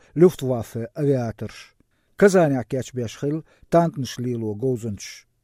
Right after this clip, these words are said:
Murmanskan ulla qabba khibukhul lil temkiemnish. Ba'du dihkin latin kompartin Hitler Sotsialdemokrati partits gergerlu lilwar. Stalin aydlu Germanits lildech gergerlu und ahlu,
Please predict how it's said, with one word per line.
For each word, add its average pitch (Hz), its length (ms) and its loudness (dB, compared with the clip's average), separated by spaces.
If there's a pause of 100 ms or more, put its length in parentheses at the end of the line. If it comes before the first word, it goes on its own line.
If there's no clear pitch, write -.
(160)
Murmanskan 151 640 2
ulla 147 420 -2
qabba 131 420 -4 (160)
khibukhul 135 680 0
lil 120 280 -4 (100)
temkiemnish. 120 840 -6 (500)
Ba'du 180 380 6
dihkin 170 440 0
latin 131 400 -4
kompartin 139 720 0 (220)
Hitler 139 520 0 (140)
Sotsialdemokrati 127 1040 -2
partits 113 500 -10
gergerlu 123 640 -4
lilwar. 104 400 -8 (760)
Stalin 208 600 2
aydlu 131 640 0
Germanits 147 640 0
lildech 139 580 -2
gergerlu 131 580 -2
und 117 180 -6
ahlu, 113 440 -6